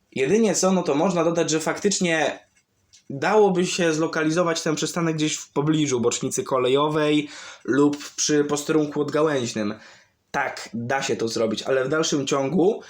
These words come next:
to jest bocznica, właściwie przystanek przy bocznicy i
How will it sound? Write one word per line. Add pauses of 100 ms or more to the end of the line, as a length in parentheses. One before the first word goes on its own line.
(180)
to
jest
bocznica, (500)
właściwie
przystanek
przy
bocznicy (380)
i